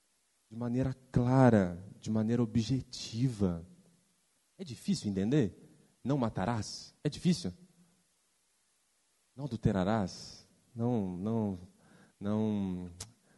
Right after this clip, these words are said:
ah, pense em outro, né? "Não adorarás imagens." Ou pense nos mandamentos do Novo Testamento, né? "Aquele que roubava, não roube mais." Né? Efésios quatro trinta. "Antes trabalhe com suas próprias mãos pra ter com que ajudar aqueles que precisam."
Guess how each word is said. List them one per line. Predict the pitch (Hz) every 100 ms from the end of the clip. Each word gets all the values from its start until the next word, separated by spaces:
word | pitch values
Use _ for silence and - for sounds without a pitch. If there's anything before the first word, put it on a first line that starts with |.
| _ -
ah, | 90 87
pense | - 107 104
em | 95
outro, | 98 101 -
né? | 95 98 98 98
"Não | 113 139
adorarás | 123 110 101 107 101
imagens." | 95 92 104 95 85 82 - - _ -
Ou | 165
pense | 160 196 196
nos | 156 139 120
mandamentos | 131 123 117 123 -
do | 113
Novo | 117
Testamento, | 110 113 - 95 98 113 95
né? | 95 131 147 - -
"Aquele | - 208 196
que | 175
roubava, | 147 147 190
não | 180
roube | 151 175 147
mais." | 113 87 - - - _ _ _ _ _
Né? | 104 110
Efésios | 107 - 120 104
quatro | - 120 120
trinta. | - 98 87 85 87
"Antes | 147 151
trabalhe | - 117 123 131
com | 127
suas | 117 120
próprias | 117 113 104 95
mãos | 113 127
pra | 117
ter | 104 113
com | 113
que | 107 113 110 - -
ajudar | 110 110 101 113
aqueles | 110 113 104
que | -
precisam." | - 95 - 98 85 82